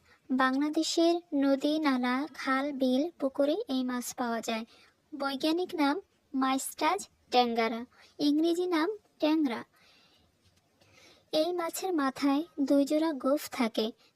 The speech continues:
দেহে কোনো আঁশ নেই, শরীর বেশ পিচ্ছিল। ফুলকার দুই পাশে ও পিঠে শক্ত কাঁটা আছে।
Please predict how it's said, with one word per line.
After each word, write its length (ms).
দেহে 360
কোনো 240
আঁশ 340
নেই, 240
শরীর 440
বেশ 340
পিচ্ছিল। 560
ফুলকার 580
দুই 220
পাশে 480
ও 140
পিঠে 500
শক্ত 480
কাঁটা 380
আছে। 420